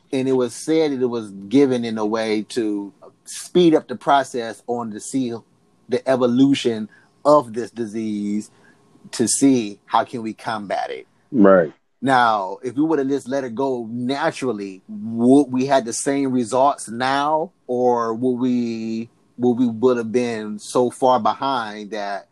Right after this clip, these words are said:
Speaker 1: people are just constantly, constantly dying out of, out of the, the overwhelming of syphilis?
Speaker 2: They're basically saying it would be, we would be worse off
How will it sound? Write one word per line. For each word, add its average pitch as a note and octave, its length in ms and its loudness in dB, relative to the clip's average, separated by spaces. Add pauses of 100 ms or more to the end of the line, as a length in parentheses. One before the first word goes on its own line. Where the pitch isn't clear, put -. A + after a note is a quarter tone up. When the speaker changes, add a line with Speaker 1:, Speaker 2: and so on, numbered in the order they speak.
(160)
Speaker 1:
people C3 300 4
are A#2 220 2
just G#2+ 420 -14 (180)
constantly, A#2+ 560 -6
constantly A2 520 -10
dying G2+ 600 -8 (380)
out A2+ 160 4
of, G2+ 200 -6 (120)
out G#2 280 0
of A2 300 -10
the, G2 420 -10 (220)
the G2+ 180 -2
overwhelming A2+ 760 2
of G#2+ 180 -6
syphilis? - 840 -2
Speaker 2:
They're G#2+ 180 2
basically A2 520 2
saying A2+ 460 2
it G#2+ 60 2
would G#2 240 4
be, G2+ 320 4 (140)
we A2+ 120 4
would A2+ 140 4
be G2+ 140 2
worse A2+ 420 0 (100)
off B2 520 2